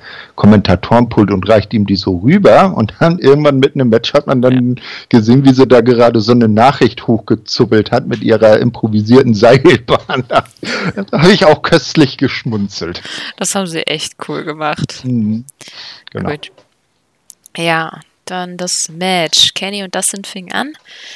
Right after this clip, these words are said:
Speaker 2: Äh, gleich zu Beginn, äh, knallte Dustin dann mit dem Kopf in die Ringecke, was ihn dann auch nachhaltig während des Matches so ein bisschen, zumindest am Anfang, behindert hat. Cutie tagte sich ein, äh, auf der anderen Seite Paige. Cutie wrestelte dann die meiste Zeit und, äh, konnte seinen soliden Dropkick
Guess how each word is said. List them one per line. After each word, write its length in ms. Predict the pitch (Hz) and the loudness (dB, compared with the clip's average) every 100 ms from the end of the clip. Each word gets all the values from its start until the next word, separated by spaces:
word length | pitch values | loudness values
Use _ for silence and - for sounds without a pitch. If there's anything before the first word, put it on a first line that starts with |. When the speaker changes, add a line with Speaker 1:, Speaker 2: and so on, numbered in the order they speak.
| - - - | -20 -20 -12
Speaker 2:
Äh, 320 | - 196 190 185 | -6 -4 -4 -4
gleich 220 | 185 196 | -6 -6
zu 140 | - | -8
Beginn, 380 | 185 190 208 220 | -8 -6 -8 -8
äh, 260 | - 185 180 | -6 -6 -6
knallte 340 | - 185 190 | -8 -8 -6
Dustin 340 | 185 185 - 190 | -6 -6 -8 -10
dann 100 | 180 | -12
mit 120 | 175 | -12
dem 120 | 165 | -12
Kopf 260 | - 185 - | -12 -12 -12
in 120 | - | -14
die 120 | 160 | -12
Ringecke, 800 | 170 220 254 - 247 269 262 240 240 _ _ - | -12 -14 -8 -6 -6 -10 -10 -12 -18 _ _ -14
was 240 | 175 - | -12 -12
ihn 160 | 185 170 | -16 -12
dann 180 | 175 170 | -12 -10
auch 200 | 170 - | -12 -8
nachhaltig 560 | 151 175 165 170 170 | -6 -6 -8 -10 -12
während 200 | 160 165 | -12 -12
des 140 | 160 - | -14 -14
Matches 340 | 170 - - | -14 -14 -16
so 80 | 175 | -18
ein 40 | |
bisschen, 520 | 170 - 175 165 160 160 _ _ _ _ _ | -18 -16 -14 -18 -20 _ _ _ _ _ _
zumindest 400 | - 180 170 - | -18 -14 -10 -6
am 140 | - 160 | -4 -4
Anfang, 380 | 180 185 - 170 | -6 -8 -10 -10
behindert 400 | 185 262 247 240 | -10 -6 -6 -6
hat. 220 | 240 - - - - - - | -8 -10 -14 -14 -14 -14 -10
Cutie 260 | - 208 - | -8 -8 -6
tagte 320 | 214 190 175 | -4 -4 -6
sich 240 | - - 220 | -10 -8 -6
ein, 360 | 233 262 262 | -6 -6 -8
äh, 280 | 254 208 196 | -8 -6 -6
auf 160 | - 180 | -8 -8
der 100 | 196 | -10
anderen 220 | 185 185 | -10 -10
Seite 280 | 180 175 - | -8 -10 -12
Paige. 520 | - 214 220 220 - | -14 -12 -10 -10 -12
Cutie 360 | - - - 190 | -12 -18 -18 -12
wrestelte 400 | 180 202 233 220 | -10 -8 -10 -12
dann 180 | 208 202 | -14 -14
die 100 | 202 | -12
meiste 360 | 190 196 - - | -10 -10 -10 -12
Zeit 360 | - 190 185 | -10 -8 -10
und, 240 | - 170 - | -14 -20 -16
äh, 220 | 165 160 | -14 -16
konnte 340 | - 180 175 175 | -16 -14 -12 -8
seinen 420 | 175 165 165 165 | -6 -6 -8 -12
soliden 480 | 165 175 208 208 165 | -12 -8 -8 -10 -6
Dropkick 560 | 180 214 - 226 208 | -4 -4 -4 -6 -6